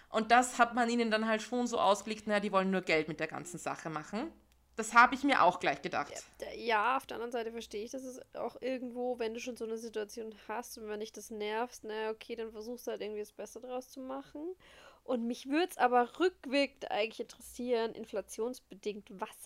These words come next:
Speaker 2: ein Dollar damals früher wert war, weil zehn Dollar für ein Foto neunzehnhundertfünfundfünfzig klingt krass viel.
Speaker 1: Ich google, Recherche, ein Dollar in neunzehnhundertfünfundfünfzig wären heute elf Dollar und sechzehn Cent.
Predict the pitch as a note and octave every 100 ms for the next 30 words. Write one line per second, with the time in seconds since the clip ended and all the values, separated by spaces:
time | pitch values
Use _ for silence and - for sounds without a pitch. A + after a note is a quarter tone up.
0 | - G#3 G3+ G3+ G3+ G3 G3 G3 G3 G3
1 | G#3 G#3 - G3+ F#3+ G3 A#3+ - G3 F#3+
2 | G2+ - - D4+ E4+ C#4 A#3+ B3 A#3 -
3 | A#3 A3 A3 A3+ B3+ C4+ A#3+ C#4 B3+ C4+
4 | B3+ - A3+ - - G3+ - - - D4+
5 | A#3+ - - - A3 G3 - - - -
6 | - - - - - - - - - F3+
7 | D4 F#4+ G4 B3+ A#3+ G#3+ A3+ E4 F#4+ -
8 | C4 B3 - G3+ G3+ C4+ - D4 F#4+ F4
9 | C#4 C4+ C#4+ C#4+ A#3 A#3 G#3+ G3+ A#3 -
10 | G#3 G3 G3 G3 F#3+ - B3+ B3+ A#3 F#3
11 | F#3+ B3 G#3 G3+ G#3 A#3 A3 A3 - -
12 | F3+ G#3 B3+ B3 - - F3+ F#3+ F#3 C#3+
13 | E3+ - E3 - - E3+ D#3 D#3 - -
14 | F3 B3+ F#4